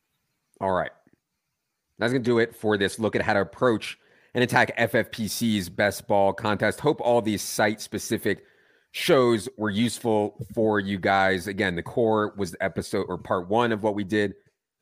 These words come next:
If you wanna play these different sites, I encourage you to listen to all of these. Hopefully, again, it was a very big help. Thanks for all the time from Justin Herzig and Michael Leone. Be sure you're following them on the Twitter machine at Justin Herzig,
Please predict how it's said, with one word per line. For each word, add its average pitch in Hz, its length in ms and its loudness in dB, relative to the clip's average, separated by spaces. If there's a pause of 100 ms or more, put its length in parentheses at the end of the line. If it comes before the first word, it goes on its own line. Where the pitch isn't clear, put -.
If - 80 -6
you - 20 -2
wanna 135 100 4
play 123 120 0
these 101 140 0
different 101 260 -2
sites, 95 440 -2
I 95 120 -2
encourage 87 400 -4
you 90 80 -4
to 85 120 -6
listen 87 440 -2
to 87 200 -6
all 87 520 0
of 82 200 -6
these. 110 340 0
Hopefully, 98 500 -4
again, 80 320 -4 (280)
it 82 60 -6
was 87 160 -2
a 85 60 -4
very 87 280 0
big 80 220 -4
help. 82 280 -2 (760)
Thanks 127 260 2
for 113 140 -2
all 98 100 2
the 92 60 -4
time 82 480 -4 (180)
from 87 420 -2
Justin 101 280 -4
Herzig 90 320 -2 (340)
and 160 220 4
Michael 120 360 4
Leone. 104 320 2
Be 92 120 -2
sure 120 200 2
you're 104 200 2
following 92 420 0
them 87 240 0 (300)
on 117 120 2
the 113 100 0
Twitter 98 480 0
machine 95 380 -2
at 92 200 -2
Justin 98 280 -4
Herzig, 90 360 -2